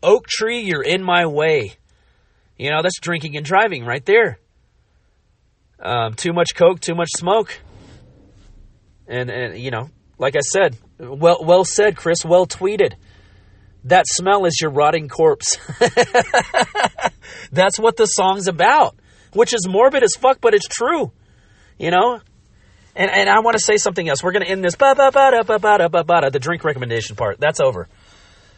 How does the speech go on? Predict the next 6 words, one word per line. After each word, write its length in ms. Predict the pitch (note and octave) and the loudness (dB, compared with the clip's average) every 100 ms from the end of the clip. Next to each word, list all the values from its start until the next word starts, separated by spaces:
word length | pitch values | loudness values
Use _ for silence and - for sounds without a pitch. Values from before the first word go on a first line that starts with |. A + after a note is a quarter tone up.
| _ D#3+ | _ 2
But 120 | F3+ | 2
I, 40 | |
I 220 | F3+ D#3+ | 4 0
wanna 240 | E3+ F#3+ F#3 | 0 0 0
say, 480 | - F#3+ F3 D3+ - _ _ _ _ _ _ _ _ - _ _ _ _ _ _ _ _ _ - | 0 4 4 2 -8 _ _ _ _ _ _ _ _ -20 _ _ _ _ _ _ _ _ _ -8
um, 460 | C3+ C3+ B2 A2+ | -2 0 -2 -6